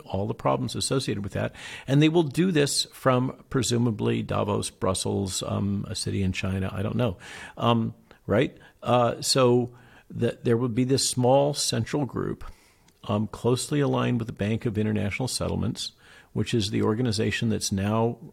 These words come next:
trying to roll out the, um, central bank digital currency that would be based on your,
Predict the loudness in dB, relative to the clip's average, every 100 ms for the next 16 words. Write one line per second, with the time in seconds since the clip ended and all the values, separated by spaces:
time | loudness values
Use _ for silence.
0 | _ -4 0 0 0 0 2 2 0 0
1 | -2 -6 _ -20 -20 -20 -12 -4 0 0
2 | -2 -4 -2 0 -2 -4 _ -4 -2 0
3 | -2 0 0 0 -2 -2 -4 -4 -4 -2
4 | -4 -6 -6 -8 _ _ _ _ -20 -18
5 | -6 0 0 0 0 0 0 -2 -6 -4
6 | 0 2 2 0 -2 0 2 2 0